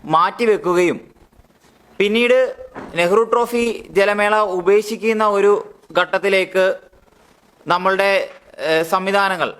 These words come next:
സർക്കാർ സംവിധാനങ്ങൾ പോകുന്ന സാഹചര്യത്തിൽ ഏതാണ്ട് നമുക്ക് നെഹ്റു ട്രോഫി ജലമേള നടക്കത്തില്ലെന്ന് പൂർണ്ണമായിട്ടും ഉറപ്പായ സാഹചര്യത്തിലാണ് വള്ളംകളി പ്രേമികളും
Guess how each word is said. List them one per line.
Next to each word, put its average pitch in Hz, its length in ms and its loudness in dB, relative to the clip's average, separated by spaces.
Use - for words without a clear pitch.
സർക്കാർ 190 300 0
സംവിധാനങ്ങൾ 185 580 -2
പോകുന്ന 180 440 0
സാഹചര്യത്തിൽ 170 600 0
ഏതാണ്ട് 208 400 2
നമുക്ക് 214 500 0
നെഹ്റു 196 160 2
ട്രോഫി 226 460 0
ജലമേള 214 480 0
നടക്കത്തില്ലെന്ന് 214 760 0
പൂർണ്ണമായിട്ടും 214 800 0
ഉറപ്പായ 247 520 2
സാഹചര്യത്തിലാണ് 208 800 0
വള്ളംകളി 214 520 2
പ്രേമികളും 208 680 0